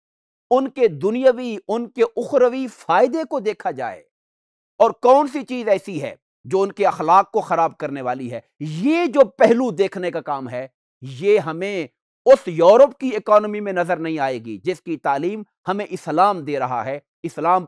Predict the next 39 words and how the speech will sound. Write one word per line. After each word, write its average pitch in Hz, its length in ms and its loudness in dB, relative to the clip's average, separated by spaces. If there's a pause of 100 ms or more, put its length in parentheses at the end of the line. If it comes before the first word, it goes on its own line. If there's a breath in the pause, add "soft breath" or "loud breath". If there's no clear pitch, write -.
पाबंद 185 360 4
करता 160 360 -4
है 143 120 -4
कि 135 140 -10
जिन 254 240 -2
चीजों 214 380 -8
को 139 220 -4 (320)
अल्लाह 156 240 -2
पाक 151 340 -4
ने 160 120 -10
हराम 151 440 -2
करार 139 340 -4
दिया, 110 340 -12 (340)
हम 160 260 -6
उनका 170 280 -2
बिजनेस 147 380 -8
नहीं 165 120 -10
कर 135 140 -12
सकते। - 320 -20 (1000)
और 196 160 6
जो 185 180 2
हलाल 185 560 4
चीजें 196 400 -6
हैं, 139 200 -8 (140)
उनका 269 420 4
जो 208 140 0
बिजनेस 185 440 -4
और 175 80 -4
कारोबार 143 520 -4
करेंगे, 117 500 -10 (240)
वो 202 300 2
कारोबार 165 680 2
भी 175 140 -10
हुदूद 160 540 -4
शरीयत 151 500 -6
के 180 120 -8
अंदर 220 420 2
रहते 156 320 -2
हुए, 120 320 -8